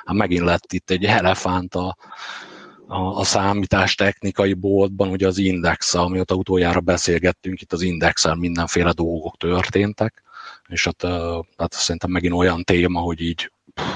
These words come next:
hát így ki is kívánkozik belőlem, meg így, ahogy már ne-, nem te-,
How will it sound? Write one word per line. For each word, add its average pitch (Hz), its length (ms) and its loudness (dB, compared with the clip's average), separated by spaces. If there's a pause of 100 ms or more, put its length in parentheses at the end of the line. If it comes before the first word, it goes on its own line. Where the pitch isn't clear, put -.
(240)
hát 214 320 4
így 123 160 0
ki 139 180 2
is 143 140 0
kívánkozik 127 600 2
belőlem, 113 500 2
meg 104 160 -4
így, 98 160 0 (520)
ahogy 98 300 -2
már 92 160 -4
ne-, 92 220 0
nem 98 220 0
te-, 98 240 2